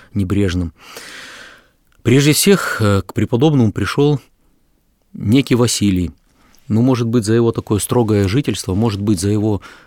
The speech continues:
э, слабое здоровье или преклонный возраст он был назван Сухим. Это вот преподобный Василий Сухой, один, э, это первый ученик, который пришёл к преподобному. Вот мы о нём знаем, что он пришёл с верховьев реки Дубны.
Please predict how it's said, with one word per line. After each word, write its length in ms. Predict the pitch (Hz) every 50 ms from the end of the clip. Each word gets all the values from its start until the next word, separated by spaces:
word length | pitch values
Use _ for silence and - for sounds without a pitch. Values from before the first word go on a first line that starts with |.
| _ _
э, 120 | - - - -
слабое 360 | - - 123 120 107 101 92
здоровье 440 | 82 85 98 95 117 127 117 101 95
или 140 | 92 90 - _ _ _
преклонный 420 | - 104 - - 113 104 95 95
возраст 400 | 101 120 123 113 101 92 - -
он 140 | 95 98 95
был 120 | 90 101 101
назван 320 | 107 110 104 98 95 90
Сухим. 460 | - - 117 - - - 92 76 69 - _ _ _ _ _ _ - -
Это 120 | - - 104
вот 100 | 95 -
преподобный 520 | - 98 104 - 117 107 120 95 95 92
Василий 400 | 90 98 92 - - 98 90 85
Сухой, 540 | - - - 92 - - 127 139 147 139 - _ - - _ _ _ _ _ _ _ _
один, 360 | - - 87 104 104 98 - -
э, 180 | 113 101 113
это 160 | 113 - - -
первый 400 | - 117 123 127 120 101 95 95
ученик, 360 | 87 - - 107 117 120 -
который 260 | - 95 - 98 95
пришёл 400 | - - - 95 - - 113 107
к 40 | -
преподобному. 540 | - 104 - - 107 95 98 92 87 82 87
Вот 160 | 95 101 -
мы 120 | 143 - 107
о 20 |
нём 160 | 104 104 95
знаем, 260 | 95 113 127 131 120
что 140 | 104 - -
он 80 | 98 90
пришёл 340 | 104 95 - - 110 104 - - - - - - - _
с 160 | - - -
верховьев 520 | 104 104 104 - 135 143 143 131 113 -
реки 260 | - 101 - - 127 117
Дубны. 580 | 92 104 110 98 101 101 101 95 85 80 -